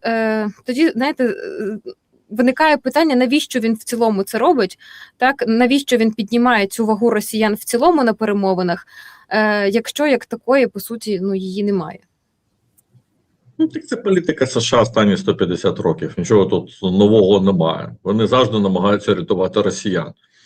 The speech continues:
Speaker 2: От. А що, Обама не підвищував вагу Путіна? А хто, а хто легалізував анексію Криму, е,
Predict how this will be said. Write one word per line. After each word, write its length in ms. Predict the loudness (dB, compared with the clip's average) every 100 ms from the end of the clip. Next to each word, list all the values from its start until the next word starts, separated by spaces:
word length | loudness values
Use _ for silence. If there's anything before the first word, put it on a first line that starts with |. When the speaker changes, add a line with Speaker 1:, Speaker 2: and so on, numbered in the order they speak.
| _ _ _
Speaker 2:
От. 400 | -2 0 0 -4 _ _
А 80 | -6
що, 200 | 2 2
Обама 400 | 4 2 2 2
не 100 | 0
підвищував 600 | -2 -4 -6 -2 -4 -2
вагу 260 | -4 -4 -8
Путіна? 480 | -10 -10 -10 -10 -12 _ _ _ _ _ _ _ _ _ _ _ _ _ _ _ _
А 160 | -6 -6
хто, 320 | 2 4 6
а 80 | 4
хто 240 | 2 4
легалізував 800 | 4 4 0 0 0 2 2 0
анексію 540 | -2 0 -2 -4 -4 -4
Криму, 520 | -4 -2 0 -2 -6 _
е, 40 | -10